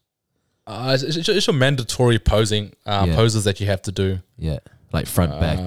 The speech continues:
Speaker 1: yeah, front,
Speaker 2: side.
Speaker 1: back, legs,
Speaker 2: Yeah, I don't know what the
Speaker 1: abs,
Speaker 2: terminology
Speaker 1: and
Speaker 2: is,
Speaker 1: all that
Speaker 2: but
Speaker 1: sort of stuff. Yeah.
Speaker 2: Yeah.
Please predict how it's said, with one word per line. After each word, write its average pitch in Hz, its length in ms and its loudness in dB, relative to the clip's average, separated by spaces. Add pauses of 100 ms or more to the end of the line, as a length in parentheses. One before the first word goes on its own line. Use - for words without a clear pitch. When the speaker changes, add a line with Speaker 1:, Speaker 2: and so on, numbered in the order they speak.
Speaker 1:
yeah, 98 260 -2
front, 98 260 0
Speaker 2:
side. 80 240 0
Speaker 1:
back, 95 340 -2
legs, 98 680 -2
Speaker 2:
Yeah, 92 360 2
I 143 40 6
don't 135 100 4
know 120 80 4
what 104 120 2
the 95 60 0
Speaker 1:
abs, - 220 -4
Speaker 2:
terminology 92 560 4
Speaker 1:
and 82 120 4
Speaker 2:
is, 107 60 6
Speaker 1:
all 107 60 4
that 107 120 4
Speaker 2:
but - 60 0
Speaker 1:
sort 107 100 -2
of 98 40 -2
stuff. 104 340 -2
Yeah. 113 280 2
Speaker 2:
Yeah. 87 280 2